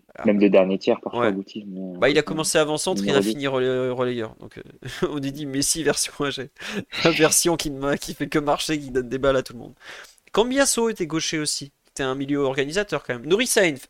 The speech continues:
Speaker 1: très
Speaker 2: Mm.
Speaker 1: juste. Nouri Sahin, époque Klopp, était devenu un meneur de jeu reculé tout à fait, euh, pertinent. Après, le problème, c'est qu'il s'est perdu avec ses blessures au genou et tout ça, mais, euh, merci pour ce retour dans le passé à l'époque, euh, du B F A O B, euh,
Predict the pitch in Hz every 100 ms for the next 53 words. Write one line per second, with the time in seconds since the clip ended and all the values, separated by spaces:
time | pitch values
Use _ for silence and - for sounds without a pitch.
0 | - - 240 220 - - - - _ 139
1 | 156 185 - 175 185 175 135 143 139 -
2 | 165 170 - - 123 131 127 131 147 127
3 | 135 147 143 143 147 143 131 - 143 160
4 | - 139 139 151 147 135 127 123 139 -
5 | 127 120 147 - - _ - - 151 135
6 | - 139 123 113 123 117 - 117 127 127
7 | 127 127 - 117 120 - 123 120 113 123
8 | 127 131 139 175 147 117 117 - - -
9 | _ - 127 131 156 - 185 165 - 151
10 | 139 143 170 151 135 131 123 135 - -
11 | 143 131 123 131 131 - 123 117 120 120
12 | 123 135 - 139 131 135 131 120 117